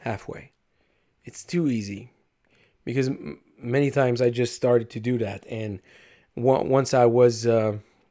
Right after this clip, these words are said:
halfway through, or I was <laughs> just, I, I, I was about to be done for the day, so I was, "Oh, okay, so just put everything in one bin,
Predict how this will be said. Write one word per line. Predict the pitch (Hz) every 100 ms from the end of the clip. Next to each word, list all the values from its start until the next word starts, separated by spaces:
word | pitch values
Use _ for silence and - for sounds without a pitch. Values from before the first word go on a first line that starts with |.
| _
halfway | 120 117 - 120
through, | - 127 135 139 - _ _ _
or | 131 120 123
I | 117
was | 139 117
<laughs> | -
just, | 139 123 - - - - _ -
I, | 139
I, | 143 143 -
I | 139
was | 147 147 -
about | 143 127 143 151
to | 131
be | 131
done | 123 127 127
for | - 120
the | 120
day, | 123 123 127
so | - 120
I |
was, | 113 117
"Oh, | 143 175 160
okay, | 135 110 101
so | - 113 113
just | 104 127 - -
put | 143 135
everything | 127 123 120
in | 117 117
one | 117 110
bin, | 113 113 113